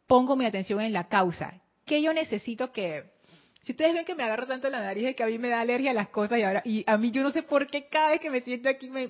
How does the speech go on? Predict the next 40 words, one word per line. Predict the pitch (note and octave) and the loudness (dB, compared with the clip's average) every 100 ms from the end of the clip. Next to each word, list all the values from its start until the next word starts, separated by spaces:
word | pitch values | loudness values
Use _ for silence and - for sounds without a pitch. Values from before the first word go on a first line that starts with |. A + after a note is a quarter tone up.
| G#3+ | -6
me | G3+ | -2
da | G3+ G#3 | 2 2
alergia, | G#3 G#3+ F#3 F3 F3+ | 2 -2 -4 -8 -4
perdón. | G3 G3 F#3+ F3+ F3 | -4 -2 -4 -4 -8
Ese | G#3 G3+ | -10 -6
es | A#3 | -4
el | |
gran | G3 F#3 G3 | -4 -4 -6
misterio | G3+ G3 G3 G3 | -6 -4 -4 -2
todo | G#3 | -2
este | G#3 G#3 G3+ | -4 -4 -6
año. | F#3+ A3 | -6 -6
Dije, | A3 A#3 | -8 -6
"¿pero | A3+ | -8
por | A#3 A#3+ | -8 -10
qué | - E4+ | -10 -8
Lorna | E4+ E4+ | -6 -8
se, | B3 F#3 A3+ | -8 -10 -10
se?". | - G#3 - _ _ _ _ _ G#3 - _ | -10 -10 -12 _ _ _ _ _ _ -20 _
Eso | G#3 F3+ - | -12 -12 -14
es, | - _ _ | -16 _ _
eso | A3+ G#3+ - | -14 -12 -14
es, | - - _ | -16 -20 _
alergia. | - G#3 G3 - - _ _ _ - | -12 -12 -12 -16 -20 _ _ _ -14
Todavía | - G#3+ G#3+ | 0 4 4
no | A#3 | 4
he | |
logrado | A#3 A#3 A3+ A3+ A#3+ A3+ | 4 4 4 2 2 0
transmutar | - F#3+ F#3 F#3 F3+ F#3+ G3+ - | -2 -4 -2 -4 -2 -2 -4 -8
esa | G3+ G3+ | -6 -6
causa. | G3 E3 E3 - - _ _ - - - - - _ _ _ _ _ _ _ _ _ _ _ - | -4 -6 -6 -14 -18 _ _ -20 -20 -20 -20 -20 _ _ _ _ _ _ _ _ _ _ _ 0
Atención | G#3+ G#3 G3 A3 | 0 0 0 0
en | A#3 | 0
los | B3 | 0
efectos | A3+ F#3+ A#3 A3+ B3+ | -2 0 -2 0 -2
versus | G#3+ F#3+ G3 | -2 -4 -6
atención | F3+ F3 F3+ G3+ | -6 -6 -6 -6
en | |
las | G3 - | -6 -6
causas. | A3+ G#3+ F#3 D#3 D#3+ | -4 -4 -6 -10 -12